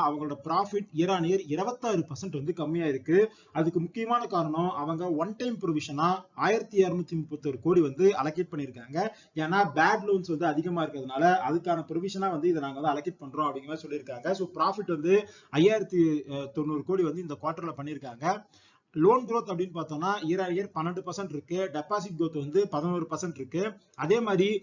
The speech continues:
அவங்களோட என்பிஏ வந்து ஓரளவுக்கு இம்ப்ரூவ் ஆயிருக்கு, பத்து பேசிஸ் பாயிண்ட் வந்து இம்ப்ரூவ் ஆகி ஜீரோ பாயிண்ட் ஃபோர் ஃபோர்ல வந்து அவங்க நெட் என்பிஏ இருக்கு. So ஸ்டார்டிங்கே வந்து ஒரு பேங்கோட, பெரிய பேங்கோட ரிசல்ட்ஸ் வந்து நெகட்டிவா வந்திருக்கு. ஆனா இதே சமயத்துல பேங்க் நிஃப்டி பார்த்தோம்னா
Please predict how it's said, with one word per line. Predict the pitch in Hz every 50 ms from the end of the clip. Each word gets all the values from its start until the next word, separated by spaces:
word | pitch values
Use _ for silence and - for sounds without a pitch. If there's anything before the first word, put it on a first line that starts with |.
| - _ _ _ -
அவங்களோட | 131 160 196 202 202 190 185 175 175 190 202 208 202 - _ _ _ -
என்பிஏ | 151 165 202 226 - - 262 226 196
வந்து | 165 151 143 139 165 185 202 196 -
ஓரளவுக்கு | 139 151 170 165 180 214 214 214 190 147 _
இம்ப்ரூவ் | - 165 196 202 240 220 202
ஆயிருக்கு, | 170 147 139 131 - - 165 185 202 202 - _ _ _ _
பத்து | - 165 165 - 240
பேசிஸ் | 190 180 208 208 - 226 -
பாயிண்ட் | - 180 165 156 190
வந்து | 190 175 165
இம்ப்ரூவ் | 160 - 185 175 165 147
ஆகி | 135 135 139 165 190 196 - 143
ஜீரோ | 127 170 196 214 208
பாயிண்ட் | 208 190 180 165 139
ஃபோர் | - 160 156 156
ஃபோர்ல | - - 147 131 127
வந்து | 123 127 135 147 170 185 190
அவங்க | - 143 143 147 151 185
நெட் | 180 165 156 160 175
என்பிஏ | 196 185 175 - 156 151
இருக்கு. | 135 123 104 - 175 196 220 220 - - - _
So | - - 196 208 226 214 - - _
ஸ்டார்டிங்கே | - - - - 165 165 208 208 - 220 202 226 226
வந்து | 202 175 156 175 190 196
ஒரு | 185 165 156
பேங்கோட, | 123 147 151 185 214 196 - - 190 185 180 -
பெரிய | - 165 190 214 220
பேங்கோட | 196 180 180 180 170 180 175 180 190
ரிசல்ட்ஸ் | 160 160 - 180 170 - 165 160
வந்து | 151 202
நெகட்டிவா | 185 165 151 156 175 - 185 175 175
வந்திருக்கு. | 160 151 139 139 135 - 175 196 220
ஆனா | 220 147 143 170 180 165
இதே | 151 151 190 233
சமயத்துல | 220 220 196 180 170 160 156 - 147 147 170 185 202 196 - _ _ _ _ _ _ _ _ _ _ _
பேங்க் | 131 131 160 214 254 254 220
நிஃப்டி | 202 190 - - 226
பார்த்தோம்னா | 175 185 160 - 151 143 151 175